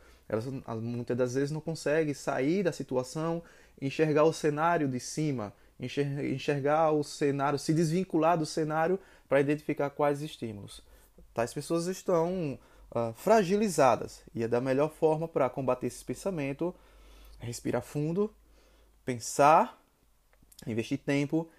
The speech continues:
e tentar identificar. Se não consegue identificar por si só, procura lá um profissional. Mas hoje vocês têm a oportunidade de perceber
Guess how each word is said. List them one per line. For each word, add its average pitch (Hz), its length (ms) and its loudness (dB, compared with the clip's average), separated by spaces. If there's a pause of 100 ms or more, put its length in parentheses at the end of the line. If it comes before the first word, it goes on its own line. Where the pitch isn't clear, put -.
(140)
e 135 100 -2
tentar 165 440 2
identificar. 160 760 0
Se - 140 -8
não 147 160 -2
consegue 160 440 -2
identificar 131 840 -4 (220)
por 123 140 -4
si 143 100 -4
só, 156 300 0
procura 170 400 0
lá 156 200 4
um 151 240 -4
profissional. 135 720 -2 (300)
Mas 127 560 0 (1500)
hoje 175 220 4
vocês 185 360 0
têm 185 120 -4
a 175 60 2
oportunidade 160 800 0
de 143 80 -8
perceber 123 720 -4